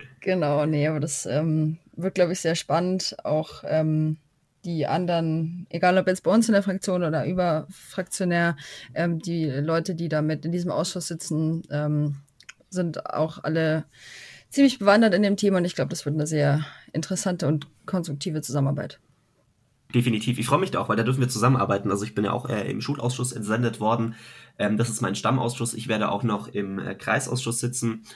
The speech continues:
Speaker 2: Aber dazu kommen wir vielleicht gleich nochmal. Aber, äh, Schulausschuss ist sicherlich eine coole Sache. Auch die Themen, ähm, finde ich schön, dass, ähm, der Leon ist, glaub ich, auch drin, ne? Also wir
Speaker 1: Genau.
Speaker 2: sind, äh, äh,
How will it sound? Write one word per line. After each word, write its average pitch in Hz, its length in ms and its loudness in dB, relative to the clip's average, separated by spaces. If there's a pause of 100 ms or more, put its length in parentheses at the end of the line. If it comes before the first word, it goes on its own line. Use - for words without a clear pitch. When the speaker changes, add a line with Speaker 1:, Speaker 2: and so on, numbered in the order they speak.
Speaker 2:
Aber 110 140 0
dazu 123 200 2
kommen 127 140 2
wir 107 40 2
vielleicht 120 180 -2
gleich 113 200 0
nochmal. 101 240 0
Aber, 107 240 0
äh, 107 220 -2
Schulausschuss 120 400 -2
ist - 140 -10
sicherlich 101 280 -2
eine - 100 -8
coole 110 220 -4
Sache. 101 320 -4
Auch - 80 -8
die 104 140 -8
Themen, 107 340 -2
ähm, 101 340 -4 (360)
finde 113 160 -2
ich 107 80 -4
schön, 117 180 0
dass, 110 260 -4
ähm, 98 720 -4 (100)
der - 220 -6
Leon 120 200 2
ist, 127 100 2
glaub - 140 -6
ich, - 120 -10
auch - 140 -6
drin, - 160 -12
ne? 110 120 -2
Also 110 120 -4
wir 98 140 0
Speaker 1:
Genau. 87 160 2
Speaker 2:
sind, 95 100 -6
äh, 101 320 -2 (420)
äh, 101 440 -2